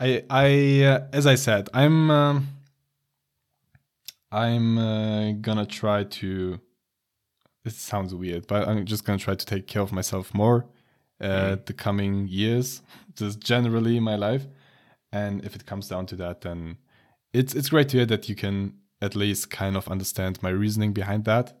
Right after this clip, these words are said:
Speaker 1: and that it's not just
Speaker 2: Mm.
Speaker 1: a random, "Oh yeah, I just don't feel like it anymore," you know?
Speaker 2: <laughs> Yeah.
Speaker 1: Um,
Speaker 2: No, but it's only
Speaker 1: and
Speaker 2: consequential if you, if you want to do that, yeah.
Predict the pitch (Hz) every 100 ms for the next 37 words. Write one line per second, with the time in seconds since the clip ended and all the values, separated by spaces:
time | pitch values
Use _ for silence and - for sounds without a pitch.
0 | _ - 95 92 95 90 101 95 - 95
1 | 90 98 92 92 92 95 92 90 90 98
2 | 92 87 90 95 - - 92 92 - 101
3 | 101 104 101 104 104 113 123 - - -
4 | - - - 107 101 101 107 - 104 -
5 | _ - - - - 110 104 120 120 117
6 | 117 107 104 92 95 90 104 120 120 113
7 | 95 - 95 92 90 87 - 90 95 87
8 | 85 85 85 85 85 87